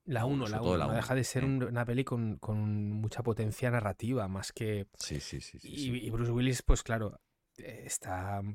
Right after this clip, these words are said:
Speaker 1: fantástico, está muy bien. Es, eh, McClane, ¿no?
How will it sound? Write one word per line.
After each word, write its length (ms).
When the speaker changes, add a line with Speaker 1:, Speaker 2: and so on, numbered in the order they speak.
Speaker 1:
fantástico, 600
está 200
muy 160
bien. 200
Es, 160
eh, 260
McClane, 340
¿no? 300